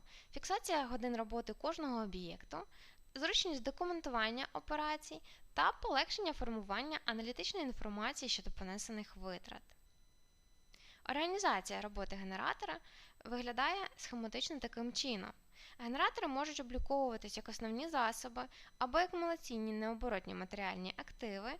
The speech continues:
що залежать від їх вартості та терміну корисного використання. При цьому облік здійснюється за стандартними правилами бухгалтерського обліку необоротних активів. Тобто перше, що необхідно зробити, це введення в експлуатацію.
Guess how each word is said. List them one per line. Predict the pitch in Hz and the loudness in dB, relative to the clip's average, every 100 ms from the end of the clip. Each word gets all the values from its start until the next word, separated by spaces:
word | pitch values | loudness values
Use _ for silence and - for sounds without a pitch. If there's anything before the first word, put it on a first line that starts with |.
| - - - | -10 -18 -4
що | - 262 | 2 4
залежать | 294 294 277 - | 4 2 0 -6
від | 254 247 | -10 -6
їх | 240 214 - | -4 -6 -4
вартості | 202 180 190 311 - 359 | 2 2 2 -6 -6 -6
та | 339 | -6
терміну | 320 302 302 302 | -2 -2 0 -4
корисного | - - - 220 220 | -6 -6 -4 -2 -2
використання. | 226 247 254 - 233 - - - - - - | -2 -4 -6 -6 -8 -8 -14 -20 -18 -16 -4
При | 330 | -4
цьому | 339 359 254 214 | 2 4 4 0
облік | - 294 427 453 | 0 0 0 -4
здійснюється | 285 247 269 311 294 294 269 | -4 -6 -6 -4 -4 -4 -6
за | 214 | -6
стандартними | - 208 202 240 294 277 | -6 -2 -2 -2 -2 -4
правилами | 247 208 190 196 214 214 | -2 -2 -2 -2 -4 -4
бухгалтерського | 214 233 330 - - 262 240 - | -2 -2 -2 -6 -4 -4 -4 -4
обліку | 233 240 285 294 | -4 8 8 8
необоротних | 247 202 202 208 208 | 0 0 -2 -4 -6
активів. | 220 - 214 196 185 - - - - | -10 -10 -10 -10 -14 -18 -20 -16 -12
Тобто | - - | -10 -6
перше, | 359 349 330 269 | 2 6 6 6
що | 247 240 | 4 4
необхідно | 233 - 220 208 | -2 -2 -2 -2
зробити, | 196 190 220 311 359 254 - - | -2 -2 -2 -2 -6 -8 -14 -20
це | - 247 277 | -4 2 2
введення | 392 233 233 247 285 247 | 2 2 4 4 2 -2
в | |
експлуатацію. | 208 - 196 190 185 180 - - | -4 -6 -4 -4 -6 -8 -10 -12